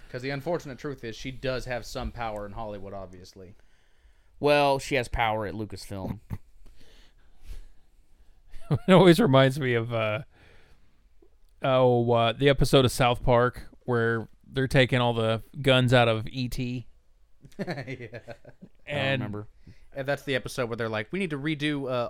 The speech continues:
Speaker 1: all of Steven Spielberg and George Lucas's movies." So, <laughs> all the guy, <laughs> uh, the, the, the kids storm, uh, Lucasfilm or whatever to get the original print of,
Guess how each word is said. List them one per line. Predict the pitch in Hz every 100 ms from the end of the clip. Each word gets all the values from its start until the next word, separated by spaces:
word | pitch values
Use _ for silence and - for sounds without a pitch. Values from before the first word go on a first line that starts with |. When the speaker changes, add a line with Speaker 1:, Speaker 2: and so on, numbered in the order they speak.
| -
Speaker 1:
all | 139 151 147
of | 123 -
Steven | - 151 139
Spielberg | 127 139 139 127
and | 117
George | 113 131 127
Lucas's | 131 127 113
movies." | 117 113 104 95 - - - _
So, | - 147 131 117 - - - - 151
<laughs> | 123 110 - -
all | 127
the | 143
guy, | 131 - 160
<laughs> | 175 - 440 - 440 - 403 - - - - - - -
uh, | 131 120
the, | 139 127
the, | 131 127
the | 113
kids | - 139 123
storm, | - 135 127 117 107 - - - -
uh, | 123 110
Lucasfilm | 107 123 120 - 123 117 113
or |
whatever | 110 110 110 107
to | - - 110 107
get | 107 113
the | 117
original | 113 117 107
print | 131 117
of, | 107